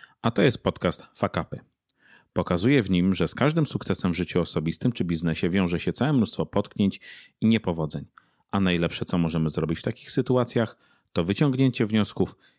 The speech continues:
i niezałamywanie rąk. Mam nadzieję, że dzięki moim gościom i ich historiom uda się wam uniknąć choć części z nich, a kiedy już przydarzy się wam fuck up, będziecie pamiętali, że to nie koniec świata, a po prostu kolejna lekcja.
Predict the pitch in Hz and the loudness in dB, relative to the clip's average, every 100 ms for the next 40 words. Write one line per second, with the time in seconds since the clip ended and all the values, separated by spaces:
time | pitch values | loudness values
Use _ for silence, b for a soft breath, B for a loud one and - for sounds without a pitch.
0 | b - 92 135 139 113 98 85 80 73 | b 0 4 4 4 6 4 4 0 -2
1 | 69 - - _ _ - b b b - | -6 -12 -20 _ _ -20 b b b -2
2 | 90 90 147 151 139 139 117 107 101 - | 2 4 4 4 4 4 4 2 0 2
3 | 87 90 131 117 104 - 110 87 85 80 | 2 4 4 2 0 0 -4 0 -2 -2
4 | - 90 - 82 80 80 95 139 147 131 | -4 -6 -2 -2 0 0 0 0 2 2
5 | 101 92 85 82 85 - - - 78 76 | 2 2 2 0 -4 -4 -8 -6 -6 -6
6 | - 101 120 143 - b b b b b | -4 0 0 -2 -10 b b b b b
7 | b b - - 90 90 - 85 80 104 | b b -8 -2 0 0 0 -2 0 0
8 | 101 127 127 120 131 135 135 b b b | 0 2 0 0 0 0 -4 b b b
9 | 95 92 92 92 - 87 85 80 87 82 | 0 2 2 0 -2 0 0 2 0 0
10 | 82 - 85 113 170 135 - 117 104 87 | -2 0 0 2 2 2 2 0 2 0
11 | - _ - - 110 98 85 82 - 80 | -4 _ -6 -2 0 0 0 -2 -2 0
12 | 78 73 73 - | 0 -2 -6 -10